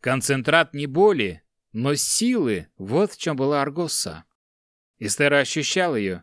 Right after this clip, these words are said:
впитывал кожей, хлебал полной ложкой, точно суп из котла, в котором варились тёмные маги. У этой силы не было цвета, просто энергия, материал,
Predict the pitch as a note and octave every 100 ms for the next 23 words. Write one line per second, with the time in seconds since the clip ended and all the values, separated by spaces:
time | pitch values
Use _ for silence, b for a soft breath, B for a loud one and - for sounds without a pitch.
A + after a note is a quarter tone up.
0 | _ - E3 F3 F3 D#3+ D#3 - F#3 E3+
1 | G2+ F2+ - - C#3+ D3+ E3+ E3 F3+ F3
2 | E3 E3+ F3 G3+ - - G#2 F#2 C#3 -
3 | C#3 C3 - E3+ C#3+ B2+ C3 A#2+ D3 E3
4 | - C#3 D3 C3+ A#2+ A#2+ D3 D3 C#3 -
5 | B2 A#2+ B2 C#3+ C#3 F#2 F2+ - _ _
6 | _ _ _ _ A2+ C#3+ G3 F#3+ F3+ -
7 | A#3 E3+ F3+ G#3+ C#3 B2 - E3 D3+ F2+
8 | F2+ - _ _ - B2+ F3+ - F3+ F#3
9 | G#3+ D3+ F#2+ G2 D#2+ - _ _ _ _
10 | - G#2+ C3 - E3+ G3+ G3 G2 F2+